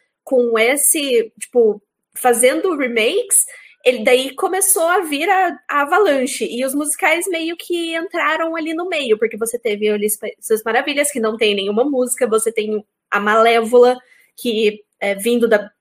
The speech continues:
da Bela Adormecida também, não tem nenhuma <laughs> música. É, mas daí, quando você vai entrando nos filmes que são musicais realmente, tipo, você pega agora o Rei Leão, você pega o Aladdin,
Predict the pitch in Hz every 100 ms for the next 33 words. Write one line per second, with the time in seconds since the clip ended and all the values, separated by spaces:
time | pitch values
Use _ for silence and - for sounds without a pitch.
0 | - 202 208 208 208 208 208 214 226 247
1 | 233 294 330 311 254 208 202 202 220 254
2 | 247 226 - 330 403 - - - - -
3 | 233 220 208 208 208 _ _ - - -
4 | 262 247 247 262 277 320 285 285 294 294
5 | 277 277 311 302 285 262 247 285 311 277
6 | 262 254 - 254 247 247 - 233 - 262
7 | 311 320 285 240 254 233 233 247 247 220
8 | 220 214 202 226 247 220 - - 214 202
9 | 220 226 214 214 214 208 208 214 214 247
10 | 220 185 190 190 - - 196 196 202 202
11 | 208 208 208 226 233 254 208